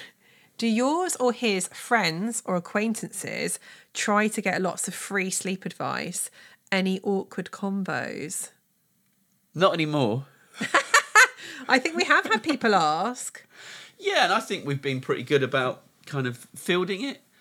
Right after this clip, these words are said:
Speaker 2: There's, there's a balance. I think w-, we've helped quite a lot of people, haven't we?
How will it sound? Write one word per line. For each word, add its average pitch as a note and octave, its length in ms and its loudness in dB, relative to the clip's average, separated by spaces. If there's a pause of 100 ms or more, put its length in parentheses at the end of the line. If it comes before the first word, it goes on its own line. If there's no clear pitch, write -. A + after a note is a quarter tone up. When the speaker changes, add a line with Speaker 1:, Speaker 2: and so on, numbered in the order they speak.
(220)
Speaker 2:
There's, A2+ 200 -8
there's A#2+ 240 -6
a G#2 60 -6
balance. G#2 580 -4
I - 60 -16
think - 300 -10
w-, F#2 140 -8
we've F#2+ 200 -8
helped F#2+ 200 -6
quite G2 200 -4
a - 20 -6
lot A2+ 140 -4
of - 120 -14
people, F2 340 -10
haven't G2 220 -14
we? E2+ 180 -10